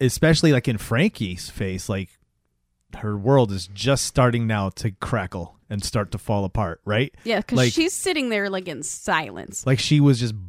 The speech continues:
Speaker 1: bombed.
Speaker 2: Which, what the fuck? Like, you're gonna bamboozle someone? And then the best part is, they say they wanna do this now because they want to get married,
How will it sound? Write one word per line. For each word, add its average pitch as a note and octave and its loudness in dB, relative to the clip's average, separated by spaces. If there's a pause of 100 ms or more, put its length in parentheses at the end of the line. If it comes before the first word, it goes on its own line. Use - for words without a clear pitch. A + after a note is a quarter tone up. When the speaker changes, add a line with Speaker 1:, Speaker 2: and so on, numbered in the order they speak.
(340)
Speaker 1:
bombed. G#2+ 2 (340)
Speaker 2:
Which, - 2 (880)
what C5+ 6
the C4+ 6
fuck? C5 4
Like, D4+ 4
you're A4+ 2 (140)
gonna B3+ 4
bamboozle F4+ 6
someone? C5 4 (120)
And E4+ 0
then A#4 6
the G#4+ 0
best B4 4
part A#4+ 8
is, D#4 4 (960)
they G#4 8
say F4 8
they F4+ 8
wanna F4+ 8
do D#4 10
this D4 2
now B3+ 8
because A3+ 2
they B3+ 6
want C#4+ 4
to B3+ -2
get G#3+ -2
married, B3 4